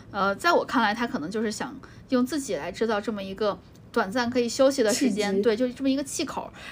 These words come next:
Speaker 1: 然后呢，让张国立可以下去拍个照，然后这是一种解决方法。还有在坐在车上的另外一个人王鹤棣，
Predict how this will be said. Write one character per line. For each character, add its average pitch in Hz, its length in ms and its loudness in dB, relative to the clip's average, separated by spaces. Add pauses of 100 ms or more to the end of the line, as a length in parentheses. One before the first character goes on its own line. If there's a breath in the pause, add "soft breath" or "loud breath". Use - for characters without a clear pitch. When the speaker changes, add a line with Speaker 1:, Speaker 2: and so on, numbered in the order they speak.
(100)
Speaker 1:
然 233 140 -2
后 233 160 0
呢， 196 200 -2
让 202 380 0
张 214 180 -2
国 214 100 -2
立 214 140 -2
可 214 120 -6
以 202 80 -4
下 208 160 -6
去 190 160 -10
拍 - 200 -8
个 196 80 -6
照， 196 220 -2 (460 loud breath)
然 214 100 -6
后 226 80 -2
这 320 140 0
是 285 120 0
一 226 60 0
种 196 160 -6
解 170 100 -8
决 175 140 -8
方 190 220 -6
法。 - 240 -10 (280 loud breath)
还 - 240 0
有 240 280 4
在 240 420 0
坐 277 180 -2
在 254 80 4
车 269 200 0
上 247 200 0
的 196 140 -2
另 247 140 0
外 262 180 2
一 208 60 -4
个 202 80 -4
人 185 200 -8
王 202 140 -6
鹤 262 100 0
棣， 262 220 -2